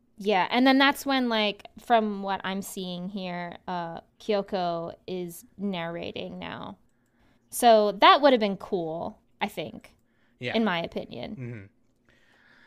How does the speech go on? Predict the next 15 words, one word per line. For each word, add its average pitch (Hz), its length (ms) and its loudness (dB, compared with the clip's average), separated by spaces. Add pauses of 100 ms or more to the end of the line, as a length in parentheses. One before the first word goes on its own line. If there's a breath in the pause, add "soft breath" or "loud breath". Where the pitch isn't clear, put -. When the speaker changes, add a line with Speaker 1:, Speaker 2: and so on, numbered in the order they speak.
(280 soft breath)
Speaker 2:
And 151 200 -6
so 170 160 0
I 143 120 0
do 185 180 -6
just 175 180 -10
wanna 147 160 -4
say 110 560 -4 (420)
also 104 680 -8
some 151 300 -12
of 143 140 -10
the 107 420 -6
scenes 107 560 -10
of 110 360 -10
Kyoko's 131 440 -10
story, 139 480 -8